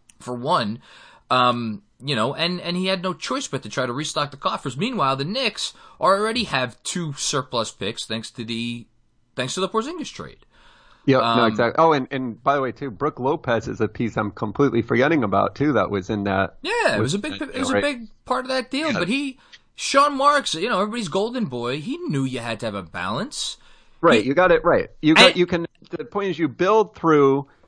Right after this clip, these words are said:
Speaker 2: free agency, the draft, and trades. And I think what gets missed a lot is it's a mix of those three things. And I think a lot of discussion gets focused on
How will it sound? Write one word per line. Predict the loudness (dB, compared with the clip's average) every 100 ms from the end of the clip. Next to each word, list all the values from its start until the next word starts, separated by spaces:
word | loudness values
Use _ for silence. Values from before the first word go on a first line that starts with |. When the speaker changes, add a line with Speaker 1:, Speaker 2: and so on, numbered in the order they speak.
| _
Speaker 2:
free | -20 -2 2 4
agency, | 4 2 0 -2 0 2 2 0 -6 _ _ _ _ _
the | 0 2
draft, | 4 6 6 6 4 -4 -14 -6
and | -6
trades. | 0 0 2 -2 -10 -16 -4
And | 0
I | 0
think | -2 -6 -2
what | -2 0
gets | -4 -4
missed | -4 0 0 -2 -2
a | 0
lot | 4 6 4 0
is | -4 -2 -4 -8 -16 _ _ _ _ _ -20 -2
it's | 0 0
a | -2
mix | -2 -2 0 0 0 -10 -18 -18 -2
of | 0 0 2
those | 2 2 0 -8 -4
three | 0 0
things. | 0 0 0 -2 -8 -4
And | 0
I | 0
think | 0 0
a |
lot | 4 4 4
of | -2
discussion | -6 -6 -2 -2 -2 -8 -6
gets | -6 -6
focused | 0 0 0 -4 0
on | 2 2 -2